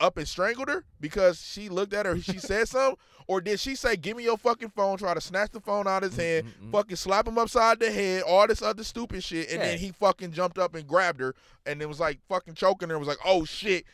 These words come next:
Speaker 1: I need to let her go," and then I'm like, "Fuck, I need to call the cops to make sure I'm covered."
Speaker 2: Yeah.
Speaker 1: Like, that is a possibility.
Speaker 2: And also,
Speaker 1: And you
Speaker 2: what
Speaker 1: know how many fucking times that happened?
Speaker 2: What was she wearing? I'm just kidding, sorry.
Speaker 1: No, no.
Speaker 2: Yeah.
Speaker 1: But I'm serious.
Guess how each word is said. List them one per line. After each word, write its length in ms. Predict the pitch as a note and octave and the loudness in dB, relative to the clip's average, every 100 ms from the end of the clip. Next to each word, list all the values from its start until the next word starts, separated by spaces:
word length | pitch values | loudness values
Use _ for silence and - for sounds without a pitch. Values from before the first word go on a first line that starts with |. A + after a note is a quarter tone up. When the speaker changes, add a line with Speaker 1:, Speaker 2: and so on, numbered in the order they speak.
| _ | _
Speaker 1:
I 80 | D3 | -4
need 160 | E3 D#3 | -4 0
to 60 | |
let 180 | D#3+ F3 | 4 6
her 80 | D#3+ | 4
go," 360 | D3 F#3 D#3+ D#3 _ - | 8 8 8 4 _ -6
and 100 | D3+ | 0
then 80 | D#3+ | 0
I'm 120 | D#3 | 2
like, 200 | D#3 C3+ - | -2 -2 0
"Fuck, 220 | G3+ D3+ | 0 2
I 40 | |
need 140 | E3 D#3+ | -2 -4
to 60 | |
call 200 | D3 E3+ | 0 2
the 60 | D#3 | 2
cops 300 | F#3+ F3 D3+ | 0 -2 -2
to 40 | D3 | -6
make 200 | D#3+ D3 | -8 -6
sure 260 | E3 D#3+ C3 | -4 -2 -2
I'm 160 | C#3 | -6
covered." 380 | - F#3+ D3+ C#3+ - | 0 2 2 -4 -8
Speaker 2:
Yeah. 240 | A#2 F#2+ | -8 -4
Speaker 1:
Like, 220 | E3+ E3 - _ _ _ B2 | -2 -2 -4 _ _ _ 4
that 220 | F#3+ B3 | 6 8
is 80 | A#3 | 6
a 80 | |
possibility. 720 | G3+ G#3+ G3+ F#3 D#3 G#3 E3 C3+ | 2 0 -2 -2 2 4 2 -2
Speaker 2:
And 140 | C#3 | -2
also, 240 | D3+ D#3 D#3+ | -2 0 0
Speaker 1:
And 80 | |
you 60 | G3+ | 4
Speaker 2:
what 40 | B3+ | 6
Speaker 1:
know 40 | |
how 80 | C#4 | 6
many 160 | C#4 A#3 | 2 -2
fucking 380 | - C#4 B3+ | 2 2 0
times 300 | A3+ C4 C#4 | -2 0 2
that 120 | B3+ A#3+ | 0 0
happened? 440 | A#3+ C4+ C#4+ C#4 - | 0 0 -2 -8 -10
Speaker 2:
What 140 | A2+ C3 | -8 -6
was 80 | |
she 100 | C3 | -6
wearing? 360 | A2+ G#2 A2+ G2+ - _ _ _ _ _ _ _ - - - _ _ _ _ _ | -8 -6 -8 -12 -18 _ _ _ _ _ _ _ -20 -20 -20 _ _ _ _ _
I'm 80 | - | -20
just 100 | F#2 | -20
kidding, 160 | - E2+ | -20 -20
sorry. 200 | - - _ _ _ | -20 -20 _ _ _
Speaker 1:
No, 200 | F#3 C4+ | 0 2
no. 220 | A#3 C#4 - - | 4 2 0 -6
Speaker 2:
Yeah. 100 | D#3+ | -2
Speaker 1:
But 80 | G3+ | 0
I'm 80 | A3 | 0
serious. 220 | C#4+ F#3+ | -2 -2